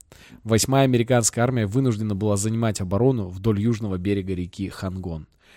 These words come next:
Войска оон, несмотря на этот удар, продолжали наступление дальше на север, но при этом начали все медленно это делать, потому что китайцы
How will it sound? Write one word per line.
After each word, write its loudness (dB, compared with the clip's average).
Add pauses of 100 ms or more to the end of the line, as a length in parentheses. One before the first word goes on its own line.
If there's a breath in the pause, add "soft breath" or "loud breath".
(220 soft breath)
Войска 2
оон, 4
несмотря -2
на -2
этот -4
удар, -2
продолжали 0
наступление -4
дальше -6
на -8
север, -6 (580 soft breath)
но 4
при 2
этом 2
начали -2
все -6
медленно -2
это -8
делать, -2
потому -6
что -10
китайцы -6